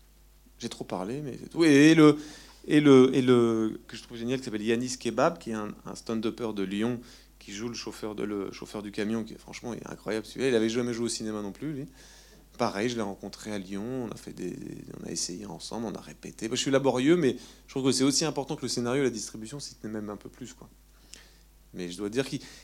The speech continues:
et puis on sent très vite, je suis acteur, je le sais, quand tout d'un coup on donne un scénario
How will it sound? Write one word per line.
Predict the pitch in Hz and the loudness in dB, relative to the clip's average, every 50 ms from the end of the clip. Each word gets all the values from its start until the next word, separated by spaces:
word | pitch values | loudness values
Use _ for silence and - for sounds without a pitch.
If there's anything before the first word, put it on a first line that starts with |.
| - - | -14 -12
et | - | -8
puis | - 139 143 | -2 0 0
on | 143 143 | 2 2
sent | 139 - - - 175 180 190 196 - - - - _ _ _ - | 0 0 0 0 0 0 -2 -4 -8 -12 -20 -20 _ _ _ -12
très | - - - 165 143 | -10 -6 -4 -2 -2
vite, | 131 139 156 170 175 - - - - - - | -2 -2 -4 -4 -6 -8 -16 -16 -16 -18 -14
je | - - 117 | -12 -10 -8
suis | 107 - - 113 | -6 -2 -2 -2
acteur, | 110 113 - 127 113 107 | -2 -2 -2 -2 -2 -2
je | 101 | -4
le | 104 101 | -6 -4
sais, | - - 143 151 | -2 -2 -2 -2
quand | 151 - 143 | -4 -6 -8
tout | - 156 | -6 -2
d'un | 147 147 | -2 -2
coup | 139 - 143 | -2 -2 -4
on | 135 | -2
donne | 123 131 175 175 | 0 2 2 2
un | 165 147 | 2 0
scénario | - - 139 135 131 123 123 120 117 113 107 - | 0 0 0 0 -2 0 0 0 0 0 -2 -4